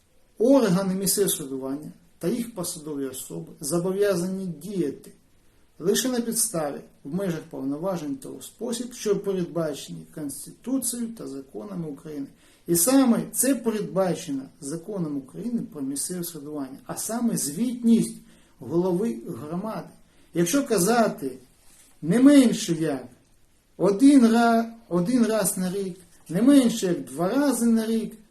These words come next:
це не каже, що це має бути. Це мінімум три рази на рік, якщо взяти загальну, е, е, діяльність голови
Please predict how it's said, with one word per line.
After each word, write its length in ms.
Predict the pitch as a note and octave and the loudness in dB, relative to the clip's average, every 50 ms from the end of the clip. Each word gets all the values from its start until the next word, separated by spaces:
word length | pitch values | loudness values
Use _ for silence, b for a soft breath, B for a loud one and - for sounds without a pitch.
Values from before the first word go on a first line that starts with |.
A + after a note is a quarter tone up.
| _ - | _ -8
це 120 | - G3+ | -4 0
не 180 | A3+ A#3+ B3 A#3+ | 0 0 0 0
каже, 420 | A#3+ A3+ A3 G3+ F3+ D#3 D#3 C#3+ | 0 0 2 2 0 0 -2 -6
що 360 | C#3 - - D3 C#3+ C#3 C3+ C3+ - _ _ _ | -8 -10 -10 -10 -8 -8 -8 -10 -14 _ _ _
це 160 | - - E3 | -8 -6 -6
має 240 | D#3+ E3 E3+ E3+ E3+ | -4 -4 -4 -4 -4
бути. 320 | E3 C#3+ C3+ - - - - - | -6 -8 -12 -12 -14 -20 -20 -6
Це 220 | - - A3 A#3+ B3+ | -4 0 0 2 6
мінімум 720 | C4 C4+ C#4 C#4 C4+ A#3 G#3+ F#3 E3+ D3+ C#3 C3 A#2+ - - _ _ _ _ _ _ _ _ _ _ | 8 10 12 12 10 10 8 4 4 2 0 -4 -6 -8 -16 _ _ _ _ _ _ _ _ _ _
три 300 | - F3 G#3+ B3+ B3 A3 | -4 -4 -2 -2 -2 -4
рази 440 | F3+ E3 G3 G3+ G#3 G3 E3+ F3 F#3 | -2 -2 -2 0 0 -2 -2 -2 -2
на 160 | F#3 F#3 F#3+ | -2 -2 0
рік, 280 | F#3+ G3 F3+ C3+ C3 - | 0 0 -2 -2 -4 -8
якщо 240 | - C3+ - - D3 | -12 -14 -12 -12 -12
взяти 320 | C3+ D#3 F#3+ F#3+ G3 F3 D3 | -8 -6 -6 -6 -6 -10 -10
загальну, 500 | C3 C#3 C3+ D3 D#3+ E3+ E3+ D#3 C#3+ C#3+ - b b b b b b b _ - | -8 -8 -8 -6 -4 -4 -4 -6 -8 -10 -12 b b b b b b b _ -12
е, 40 | D#3 | -8
е, 160 | C#3+ C3+ C3+ - - - _ _ _ - C#3 C3+ C3+ - - | -6 -6 -6 -8 -12 -20 _ _ _ -12 -12 -12 -12 -12 -12
діяльність 720 | C3+ C#3 E3 F#3+ G3+ G#3+ G#3 G3+ F#3+ E3+ - - - - | -6 0 2 2 2 2 0 -2 -4 -4 -6 -8 -10 -14
голови 580 | A2+ A#2 D#3 E3 F3 F3+ E3+ F3 F#3 D3+ - | -12 -8 -4 -2 0 0 2 2 2 0 0